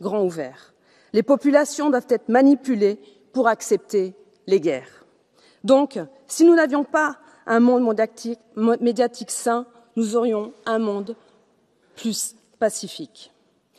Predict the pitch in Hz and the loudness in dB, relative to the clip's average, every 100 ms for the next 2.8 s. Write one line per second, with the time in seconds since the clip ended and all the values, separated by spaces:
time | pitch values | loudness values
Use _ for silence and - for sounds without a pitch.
0 | _ 226 294 226 240 254 - 214 294 - | _ -2 -2 -2 -4 -4 -6 -8 -8 -4
1 | 202 196 220 220 233 202 160 _ _ - | -6 -4 -6 -6 -6 -8 -12 _ _ -4
2 | 214 214 220 220 - - 233 247 | 0 0 0 -6 -12 -6 -4 -4